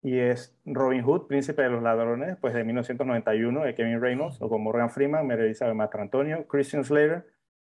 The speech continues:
y Alan Rickman. Eh, cierto, ¿no? O sea, eh, lo menos destacable de esta película probablemente <laughs> sea la actuación de Kevin Costner, como lo mencionamos en antes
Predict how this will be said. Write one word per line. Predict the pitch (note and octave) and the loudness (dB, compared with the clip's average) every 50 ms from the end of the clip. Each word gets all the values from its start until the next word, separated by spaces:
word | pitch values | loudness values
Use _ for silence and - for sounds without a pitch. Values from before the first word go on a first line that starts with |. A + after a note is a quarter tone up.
| _ _ _ _ - | _ _ _ _ -4
y | C3 A#2+ | 0 0
Alan | A2+ A#2 A#2 A#2 | 2 2 2 2
Rickman. | - - - A#2+ G#2+ G#2 - - _ _ _ _ _ _ _ _ _ _ _ _ | 0 0 -2 -4 -8 -10 -12 -18 _ _ _ _ _ _ _ _ _ _ _ _
Eh, | - B2 A#2+ A#2 A#2 A#2 A#2 A#2 | -2 0 2 2 4 4 2 0
cierto, | - - - G3 D#3 D3 B2+ A#2+ | 2 4 4 4 4 4 0 -2
¿no? | B2 C#3 E3+ | -2 -2 -4
O | F#3 | -2
sea, | - - C3 B2 A#2 A#2 A#2 A2+ - | 0 2 4 4 4 4 2 0 -2
eh, | - A#2+ A#2+ A#2+ A#2+ A#2+ B2 A#2+ A#2+ | -2 -2 0 2 2 2 2 2 2
lo | B2 B2 B2 | 0 0 0
menos | C#3 E3 F3 E3+ E3 | 0 0 0 0 0
destacable | D#3 C#3+ - C3+ A#2+ C#3+ D3 D#3 | 0 0 0 2 4 4 4 4
de | |
esta | D#3 D#3 - - | 2 0 -2 -2
película | B2+ B2+ C3 C#3+ C#3+ - | -2 0 2 2 2 2
probablemente | A#2+ A2 - - C3+ A#2+ A#2+ | 0 -4 -4 -4 -6 -6 -6
<laughs> | |
sea | - - - | -6 -4 -2
la | C3+ B2+ | -2 -2
actuación | A2+ - - - B2+ B2 | -2 -4 -10 -6 -4 -2
de | A#2+ | 0
Kevin | A#2 B2 A#2+ A#2 - | 0 0 -2 0 0
Costner, | C#3+ C3 B2 C#3 C3 B2 | 0 0 0 -2 -6 -6
como | B2 A2+ A2 | -4 -2 0
lo | G#2+ G#2 | 0 0
mencionamos | G#2 G2 G2+ G#2+ G#2+ A2 B2 A#2+ | -2 -4 -6 -6 -4 -2 -2 -2
en | A2+ G#2 | -2 -2
antes | G#2+ A2+ A#2 A#2+ D#3+ F3+ | -2 -2 -4 -4 -8 -10